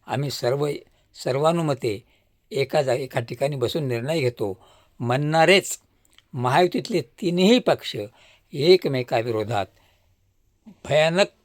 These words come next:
कटुता येईल या प्रकारचा प्रचार करत आहेत.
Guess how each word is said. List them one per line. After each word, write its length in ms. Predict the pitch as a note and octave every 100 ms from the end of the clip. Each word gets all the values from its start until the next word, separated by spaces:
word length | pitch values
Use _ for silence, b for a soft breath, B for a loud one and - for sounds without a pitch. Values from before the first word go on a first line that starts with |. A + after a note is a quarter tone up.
| -
कटुता 320 | E3 C4+ C4+
येईल 320 | E3 B2+ A2+ - _ _ _
या 280 | D3 B2 E3
प्रकारचा 560 | - B2+ - A#2 - -
प्रचार 500 | - A2 - F#3+ E3
करत 240 | A2 G#2 A2
आहेत. 160 | -